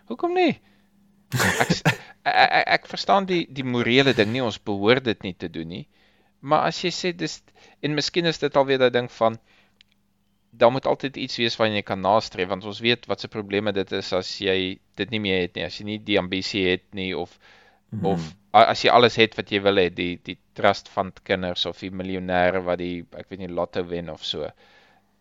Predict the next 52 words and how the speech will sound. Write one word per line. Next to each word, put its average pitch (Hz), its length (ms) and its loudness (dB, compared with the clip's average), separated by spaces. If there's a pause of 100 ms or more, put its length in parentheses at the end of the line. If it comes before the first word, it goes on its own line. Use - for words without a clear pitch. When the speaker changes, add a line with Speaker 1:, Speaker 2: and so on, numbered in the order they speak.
(600)
Speaker 1:
So - 200 -2
daar 104 180 6
sal 110 160 2
vir 117 120 -4
ding 113 180 2
van, 104 280 2 (260)
dis 110 140 -6
soos 135 180 -2
die - 80 -10
kar, 123 240 6 (120)
die 120 120 -2
hond 120 180 -2
wat 113 80 -2
die 101 80 -2
kar 110 220 8
jaag. 85 340 0 (520)
Hy 98 80 -6
wil 98 140 -12
die - 80 -18
kar 104 240 4
se - 100 -10
wiel 98 160 -2
byt 85 260 0
en 92 40 -10
dan 90 220 -8 (580)
ewe 110 100 -10
skielik 113 260 -4
kry 113 180 6
jy 104 80 4
die - 60 -10
kar, 101 160 6
dan 92 100 -2
weet 95 120 -2
jy 117 60 -6
nie 104 60 -6
wat 98 100 -4
om 101 80 -12
met 92 80 -12
die - 60 -12
kar 98 180 2
te 101 140 -14
doen 92 120 -12
nie, 85 140 -14 (100)
want 98 180 -14 (1000)
die 98 80 -8
game 104 160 6
Speaker 2:
Mhm. 104 40 -4
Speaker 1:
was 98 140 -4
die 95 120 -6
jaag. 90 420 2 (520)
Speaker 2:
Mhm. 85 420 -4
Speaker 1:
So, - 180 0